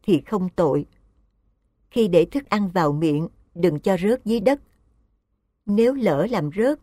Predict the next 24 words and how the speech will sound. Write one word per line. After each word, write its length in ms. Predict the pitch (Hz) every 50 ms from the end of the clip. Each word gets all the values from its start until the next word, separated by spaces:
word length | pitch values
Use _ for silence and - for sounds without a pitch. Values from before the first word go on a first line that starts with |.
| _
thì 160 | - 196 151
không 240 | - - 214 185 185
tội. 380 | 175 - 185 156 131 143 151 - - _ _ _ _ _ _ _ _ _ _ _ _ _ _ _ _ _ _ _ _ _ _
Nếu 260 | - 208 214 226 254 277
khi 160 | - 233 208
ăn 220 | - 202 196 190
trái 220 | - - 240 254 254 - -
cây, 360 | 220 208 208 208 208 190 180 _ _ _ _ _ -
mía, 420 | 180 190 208 214 220 254 285 330 339 _ _ _ _ _ _ _
hột 320 | - - - 190 180 -
có 160 | - 240 247
vỏ 300 | 208 185 180 135 151 208
bên 280 | 247 214 208 196 185 185
ngoài, 340 | 190 180 165 156 147 139 - _ _ _ _ _ _ _ _ _ _ _ _ _
không 240 | - - 220 196 190
được 160 | 175 165 143 -
vứt 240 | 185 214 254 - -
xác 340 | - - 233 247 285 294 _ _
hay 220 | - - 196 180
vỏ 220 | 170 175 139 147 196
lung 280 | 220 202 208 190 185
tung 300 | 175 - 202 185 180 175
dưới 140 | 175 214 220
đất. 200 | 190 247 285 277